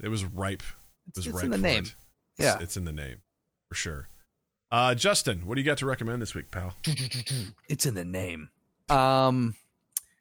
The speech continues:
Speaker 2: this week, uh, I'm gonna recommend, uh, Sid Penrose, guys. Took a long time to come out. It is out. Go check out Sid Penrose. Please give it a watch. Just go to YouTube, or actually just go to Google, type in Sid Penrose,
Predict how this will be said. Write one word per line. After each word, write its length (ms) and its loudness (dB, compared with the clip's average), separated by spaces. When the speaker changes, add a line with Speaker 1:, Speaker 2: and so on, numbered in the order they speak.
Speaker 2:
this 180 6
week, 320 4
uh, 260 8
I'm 120 4
gonna 120 0
recommend, 800 0
uh, 280 0
Sid 240 2
Penrose, 560 4
guys. 420 2
Took 120 6
a 40 8
long 260 8
time 240 4
to 60 4
come 220 2
out. 260 4
It 120 2
is 220 2
out. 360 6
Go 240 8
check 340 2
out 240 4
Sid 380 2
Penrose. 460 0
Please 680 -2
give 220 -2
it 80 -4
a 40 2
watch. 380 2
Just 180 0
go 120 6
to 100 6
YouTube, 520 2
or 80 4
actually 280 4
just 180 -2
go 80 4
to 100 6
Google, 300 4
type 320 2
in 100 2
Sid 240 0
Penrose, 520 0